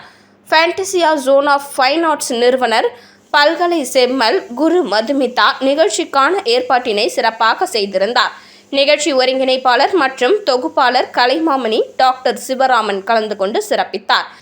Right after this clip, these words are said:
இந்த நிகழ்ச்சியில் முதல் வகுப்பு மாணவி ஹேம வர்ஷிதா, ஐந்தாம் வகுப்பு மாணவிகள் ஸ்ரீ ஜோஷிகா, ஸ்ரீ அர்ஷிதா, கோஷிகா, நான்காம் வகுப்பு மாணவிகள் ஹிஷானா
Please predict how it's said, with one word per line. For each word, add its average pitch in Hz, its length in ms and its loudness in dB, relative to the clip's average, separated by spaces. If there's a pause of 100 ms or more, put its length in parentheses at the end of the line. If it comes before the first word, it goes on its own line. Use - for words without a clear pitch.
(380)
இந்த 349 140 0 (120)
நிகழ்ச்சியில் 254 480 0 (100)
முதல் 294 320 0
வகுப்பு 262 300 0 (120)
மாணவி 226 360 0 (120)
ஹேம 311 340 0
வர்ஷிதா, 220 400 -2 (260)
ஐந்தாம் 269 380 -2
வகுப்பு 226 260 -4 (120)
மாணவிகள் 226 520 0 (480)
ஸ்ரீ 359 180 0 (180)
ஜோஷிகா, 220 500 0 (400)
ஸ்ரீ 320 200 -2 (200)
அர்ஷிதா, 240 480 -2 (400)
கோஷிகா, 247 500 2 (420)
நான்காம் 311 540 0
வகுப்பு 254 260 0 (140)
மாணவிகள் 226 540 0 (240)
ஹிஷானா 254 500 0